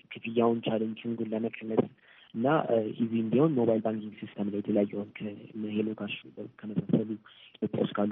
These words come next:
ሞባይል ባንኪንግ ሲስተሞች ጋር አንድ ላይ በመስራት እሱን በመጠቀም ቀጥታ ክፍያ፣ እ፣ ገዢው ክፍያውን ቀጥታ ወደ ገበሬው መክፈል እንዲችል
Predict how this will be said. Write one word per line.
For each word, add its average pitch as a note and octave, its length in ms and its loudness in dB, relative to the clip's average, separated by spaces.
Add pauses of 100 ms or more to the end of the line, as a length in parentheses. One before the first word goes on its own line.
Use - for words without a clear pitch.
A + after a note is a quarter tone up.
ሞባይል G#2+ 280 -2
ባንኪንግ G#2+ 380 -10
ሲስተሞች A2 420 -14
ጋር G#2+ 160 -4
አንድ G#2+ 160 -2
ላይ G#2+ 120 0
በመስራት G#2+ 480 0 (480)
እሱን - 220 -10
በመጠቀም A2+ 540 0
ቀጥታ - 300 -4 (680)
ክፍያ፣ G#2+ 220 -10 (160)
እ፣ A2 120 -6 (140)
ገዢው A2+ 320 2
ክፍያውን A#2+ 380 -2
ቀጥታ - 320 -10
ወደ A2 180 0
ገበሬው G#2 340 -2
መክፈል G#2+ 280 -8
እንዲችል G2+ 380 -8